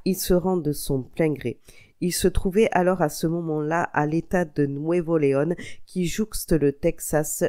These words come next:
aux États-Unis. Il se rend à Monterrey en déclarant qu'il est innocent de tout crime,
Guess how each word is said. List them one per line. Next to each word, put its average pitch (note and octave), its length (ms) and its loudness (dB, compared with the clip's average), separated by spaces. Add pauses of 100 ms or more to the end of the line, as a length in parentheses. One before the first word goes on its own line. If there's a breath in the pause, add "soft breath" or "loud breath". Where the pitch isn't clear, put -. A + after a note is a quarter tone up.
(180)
aux D#3+ 100 4
États-Unis. C#3+ 720 -6 (100)
Il E3 220 0
se - 220 0
rend E3 360 0
à C#3+ 140 0
Monterrey D#3+ 760 -2
en C#3 140 -2
déclarant D#3+ 640 -4
qu'il D3+ 240 -10
est - 180 -4
innocent E3+ 480 -2
de D#3+ 160 -4
tout D#3 220 -6
crime, G#3 400 -4